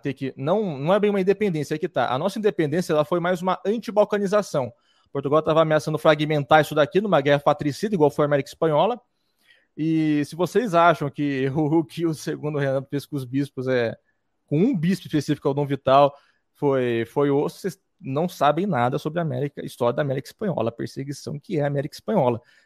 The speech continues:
Estudem a história da Igreja Argentina, vocês vão pensar que o Dom Pedro primeiro, o Dom Pedro segundo foi amigo do Dom Vital.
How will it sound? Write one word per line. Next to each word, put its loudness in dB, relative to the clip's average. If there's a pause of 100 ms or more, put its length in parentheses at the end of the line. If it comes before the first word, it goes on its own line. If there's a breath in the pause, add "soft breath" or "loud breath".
Estudem -2
a 0
história 2
da 4
Igreja 2
Argentina, 4
vocês -4 (580)
vão -4
pensar 2
que 0
o 0
Dom 0
Pedro 2
primeiro, 4
o -8
Dom 4
Pedro 0
segundo 2
foi 2
amigo -2
do -6
Dom -2
Vital. 0